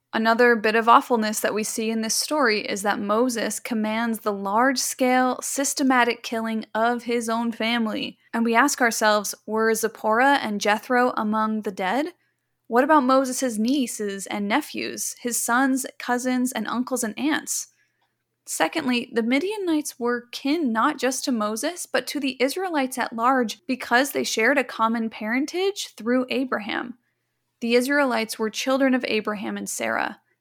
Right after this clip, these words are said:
The Midianites were the children of Abraham and Keturah.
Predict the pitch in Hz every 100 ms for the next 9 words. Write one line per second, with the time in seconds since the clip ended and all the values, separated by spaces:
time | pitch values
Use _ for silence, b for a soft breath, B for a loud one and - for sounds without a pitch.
0 | _ 214 208 220 269 269 208 208 202 -
1 | 208 214 208 - 226 208 214 208 - -
2 | 220 233 226 214 214 208 202 - 208 -
3 | 214 - 208 - -